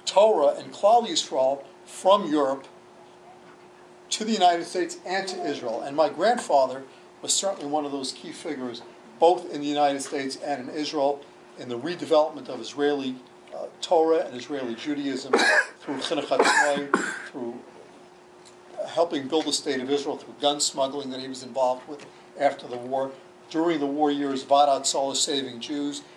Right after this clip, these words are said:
in building Torah both here and in Israel. And in the history of the Jewish people,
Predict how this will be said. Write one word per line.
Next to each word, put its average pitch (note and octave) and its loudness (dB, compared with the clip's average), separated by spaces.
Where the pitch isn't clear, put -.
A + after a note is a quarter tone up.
in A#2+ -16
building D3+ -2
Torah C#3+ -2
both C3 -6
here B2 -6
and B2+ -14
in - -16
Israel. - -16
And C#3 -8
in C#3 -10
the C3 -6
history G#3+ 0
of B2+ -6
the B2 -14
Jewish G3 -8
people, A3 -2